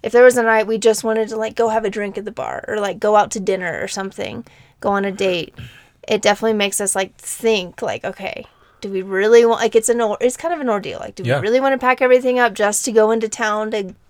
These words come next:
Speaker 1: go grab some pizza? Like, is it worth it?" Or
Speaker 2: Or even to go to, yeah, if I wanted to, like, go pick up some beers one night, like,
Speaker 1: Yeah.
Speaker 2: I would have to, like, pick up our whole family. Like, you would have to come with me. Our whole
Speaker 1: Mm-hmm.
Speaker 2: van would have to come with me. And even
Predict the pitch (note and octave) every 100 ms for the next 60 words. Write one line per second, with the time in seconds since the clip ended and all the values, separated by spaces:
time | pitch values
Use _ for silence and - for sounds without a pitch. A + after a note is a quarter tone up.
0 | - G3 G3+ G3+ - G#3 A3+ A#3+ D4+ C#4+
1 | C#4 - - - - _ - G3 F#3 F3+
2 | A3+ A#3 A#3+ A#3+ A#3 A3+ - - _ G#3+
3 | G3 F#3 F3+ F#3+ _ _ _ B2+ D3+ E3+
4 | D#3 C#3 C3 B2+ - C3 B2 A#2+ C3 G2+
5 | A2+ A2+ A2+ A2 A2+ G#2 G2 - A#2 G#2
6 | - G2 G2+ G#2 F2+ F2+ E2+ E2 E2+ A#2
7 | F#2 F#3 F3 F3+ G#2 A2+ G2+ G2+ - G#2
8 | F2+ F2 - _ - _ - - B2+ A2
9 | G2 G2+ F2+ A2 G#2 - F#2 F2+ D#2+ E2+
10 | F2 B2 A#2+ A2+ A2 - A2+ A2+ F#2 F#2
11 | A#3 - A#2 A#2+ A2+ A2 G#2+ G2 F#2+ -
12 | G2 F#2+ - G2+ F2+ A2+ D#3+ D#3+ A#2